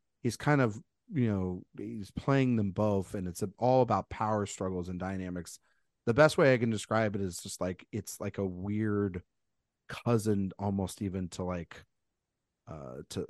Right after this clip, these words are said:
to, like, Tar, essentially. Um, it's, it's got a lot of those power dynamics in there. Um, but it's not a, about conducting or filmmaking. It's just about more fo-, re-, focused on the relationships, 'cause that's what Ira Sachs as a director is mostly known for.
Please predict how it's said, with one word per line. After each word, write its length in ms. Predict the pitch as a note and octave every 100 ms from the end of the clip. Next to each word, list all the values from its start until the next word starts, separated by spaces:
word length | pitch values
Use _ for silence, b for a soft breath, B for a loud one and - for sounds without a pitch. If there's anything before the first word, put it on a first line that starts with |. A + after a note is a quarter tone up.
| G2
to, 160 | - G2
like, 200 | F2 E2
Tar, 520 | - - E2+ A1+ - - _
essentially. 760 | - - F2+ - C#2+ - B1+ - -
Um, 480 | F2+ F2 E2+ E2 -
it's, 200 | F#2 -
it's 220 | G#2+ -
got 220 | - F#2+
a 60 | F2+
lot 160 | F#2+
of 100 | F#2+
those 140 | F#2 F2
power 320 | - F#2+ F#2
dynamics 600 | E2+ F2 E2+ E2 E2 -
in 120 | F2+
there. 300 | E2 D#2+ D#2+ - _ _ _ _
Um, 260 | F#2+ F2 F2
but 120 | F#2
it's 160 | F#2+ -
not 220 | A#2+ G2+ -
a, 120 | G#2+ F#2+ - - - _
about 380 | A2 G#2 F#2+ F#2 - -
conducting 520 | A2 G#2+ G#2 A2 G2+
or 100 | F2
filmmaking. 540 | - C#3 A2 - F#2
It's 120 | F2+
just 180 | - G#2
about 240 | F#2+ F2+ E2
more 240 | F#2+ F2+
fo-, 200 | - -
re-, 140 | G#2 F#2+ -
focused 340 | - A#2+ A#2 -
on 120 | G#2+
the 60 | F2+
relationships, 720 | G#2 C3+ C#3 G#2 A#2 F#2+ - _ _ _ _ -
'cause 100 | D3+
that's 180 | D3+ -
what 120 | B2+
Ira 220 | A2 G2+
Sachs 380 | - G#2+ F#2 -
as 160 | G2
a 60 | G2+
director 400 | F#2 F2+ F2 F2+
is 120 | E2+
mostly 360 | F#2 F2 - F2+
known 300 | F2+ F2+ F2
for. 400 | - - D#2+ D#2